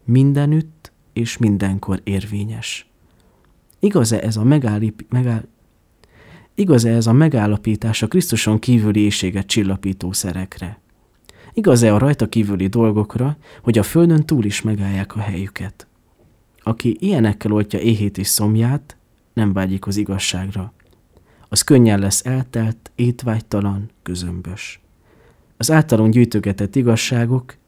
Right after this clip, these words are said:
összetörnek egyetlen mondatra: „Én vagyok az igazság.”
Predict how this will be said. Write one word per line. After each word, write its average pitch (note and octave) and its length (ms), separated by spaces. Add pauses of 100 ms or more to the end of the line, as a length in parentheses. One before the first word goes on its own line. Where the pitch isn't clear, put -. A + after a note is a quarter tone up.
összetörnek A#2+ 760
egyetlen G2+ 480
mondatra: G#2 720 (720)
„Én B2 160
vagyok G2 300
az G2 140
igazság.” G#2 760